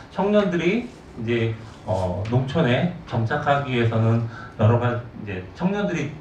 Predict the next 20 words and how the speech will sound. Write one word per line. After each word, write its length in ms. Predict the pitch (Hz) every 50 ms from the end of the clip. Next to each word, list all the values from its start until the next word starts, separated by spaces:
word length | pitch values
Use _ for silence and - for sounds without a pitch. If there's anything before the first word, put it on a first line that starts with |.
| - - -
지역으로 380 | - - 131 127 127 127 120
들어와야 360 | - 113 113 131 117 110 107 107
되잖아요. 420 | 104 101 101 98 101 113 107 110
그래서 220 | 113 107 107 110 - - - - - -
청년들의 540 | - 175 156 165 165 160 151 131 120 117 110
어떤 360 | 107 107 - 110 107 107 107 - - - - - -
유입을 680 | 117 123 131 135 135 135 120 113 110 113 - - - -
좀 220 | 117 110 107 101 - - - - - - - - - - - - - - - - - - - - - - - - - - - - - -
찾기 460 | - - 170 - - - 175 160 127
위한 280 | 113 110 - - - - - - - - - - - -
여러 240 | 107 98 110 110
가지 240 | 110 107 110 113 - -
프로젝트 500 | - 160 160 160 147 143 - - - 113 113 113
활동들, 680 | 113 131 139 139 139 - 127 120 113 120 151 175 180 - - - - - -
이렇게 340 | 123 117 113 - 151 - 147
좀 220 | 120 120 113 107 - -
설명을 360 | - 143 143 135 127 117 107
드리도록 420 | - - 110 110 107 104 98 - -
하겠습니다. 500 | 120 127 - - - 98 95 - - - - - - - - - - - - - - - - - - - - - - - - - - - - - - - - - - - - - - - - - - 92 - -
먼저 180 | 127 131 135 139